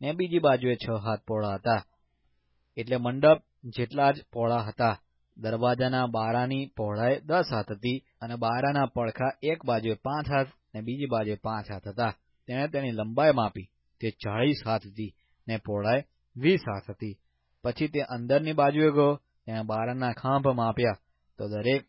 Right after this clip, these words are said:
બે હાથ હતો અને બારું છ હાથ હતું અને બારાની પહોળાઈ સાત હાથ હતી. તેણે મંદિરની આગળની લંબાઈ તથા પહોળાઈ માપી, તે વીસ વીસ હાથ હતી. તેણે મને કહ્યું, "આ તો પરમ પવિત્ર સ્થાન છે."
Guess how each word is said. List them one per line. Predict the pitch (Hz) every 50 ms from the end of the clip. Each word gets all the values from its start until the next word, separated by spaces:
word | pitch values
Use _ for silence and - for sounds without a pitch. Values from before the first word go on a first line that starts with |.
| _ _ -
બે | 123 139 170 170
હાથ | 131 101 104 104 107 - - 107
હતો | 104 - 117 104 - _ _ _ _ _ _ _ _ -
અને | 127 131 135 127
બારું | 117 110 110 110 110 120 139 151 160 - _ _ _ _ _ _ - -
છ | -
હાથ | 170 180 151 104 113 107 101 - -
હતું | 98 - 117 113 101 - _ _ _ _ _ _ _ _ -
અને | 131 135 143
બારાની | 139 127 120 120 123 131 139 147 151 135
પહોળાઈ | - - 117 117 120 127 139
સાત | 127 - - - 147 160 160 -
હાથ | - 110 101 - 110
હતી. | 98 - 120 110 92 - _ _ _ _ _ _ _ -
તેણે | 110 113 120 127 127
મંદિરની | 127 123 123 123 127 135 139 139 135 143
આગળની | - - 117 120 120 120 131 131 135 131
લંબાઈ | 120 113 110 110 107 110 113 123 131 131
તથા | 131 - 117 113 110
પહોળાઈ | 107 - 107 104 104 104 104 104
માપી, | 101 95 92 92 - 117 113 98 - _ _ _ _ _ _ _ _ _ -
તે | 131 127 120
વીસ | 107 101 104 113 127 156 165 - - - _ 113
વીસ | 117 131 147 135 - - _ _ - 113
હાથ | 117 120 117 110
હતી. | 104 95 113 131 127 107 - _ _ _ _ _ _ -
તેણે | 113 120 131 135
મને | 139 135 131 135 139 139
કહ્યું, | - - 117 110 123 131 135 120 - _ _ _ _ _
"આ | - - 123 135 143
તો | 143 147 160 147
પરમ | - - 120 107 113 123 139 143 131
પવિત્ર | - - 107 107 117 123 - 131 127 120
સ્થાન | - - - 107 104 101 110 107
છે." | - - 98 95